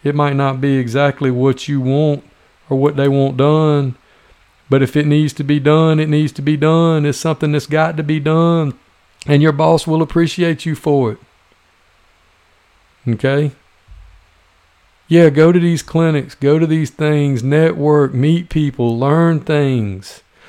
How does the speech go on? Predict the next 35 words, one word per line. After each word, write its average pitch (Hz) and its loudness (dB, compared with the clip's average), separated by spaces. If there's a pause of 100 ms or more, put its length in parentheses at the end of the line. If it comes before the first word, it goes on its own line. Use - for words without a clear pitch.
(140)
learn 170 4
the 170 2
game. 160 -2 (1120)
But 156 2
there's 147 0
so 165 4
much 165 0
more 151 2
to 147 -2
being 143 0
an 139 0
assistant 143 -6
coach 151 0
than 135 -2
just 123 -2
getting 143 -2
on 135 2
the 123 0
whiteboard 131 0 (600)
and 127 0
drawing 143 2
up 143 0
a, 127 0
a 120 -4
strength 147 0
and 135 -2
conditioning 131 -2
program 123 -2 (560)
and 123 0
developing 135 0
an 131 0
offense 135 -2
and 123 -2
a 120 -2
defense. 127 -4